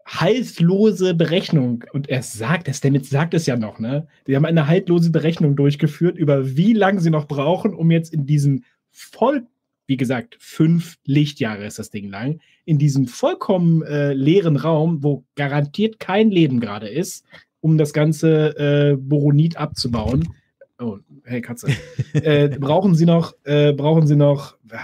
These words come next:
Speaker 1: weiß ich was, hundertvierundfünfzig Stunden, ich weiß es nicht was, äh, brauchen noch ewig. Und, ähm, sie kriegt ihn ja auch überredet und das ist ja auch voll cool, aber jeder hat sich doch die ganze Zeit gedacht,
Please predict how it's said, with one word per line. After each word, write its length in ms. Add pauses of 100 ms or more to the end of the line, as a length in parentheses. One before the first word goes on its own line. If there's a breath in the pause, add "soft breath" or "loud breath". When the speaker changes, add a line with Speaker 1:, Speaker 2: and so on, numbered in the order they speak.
Speaker 1:
weiß 200
ich 160
was, 260
hundertvierundfünfzig 1040
Stunden, 220
ich 100
weiß 160
es 80
nicht 160
was, 160
äh, 120
brauchen 240
noch 180
ewig. 460 (400 soft breath)
Und, 340
ähm, 400 (160)
sie 120
kriegt 240
ihn 100
ja 120
auch 80
überredet 480
und 80
das 100
ist 80
ja 80
auch 100
voll 240 (120)
cool, 260 (380 soft breath)
aber 180
jeder 560
hat 160
sich 120
doch 160
die 100
ganze 260
Zeit 160
gedacht, 340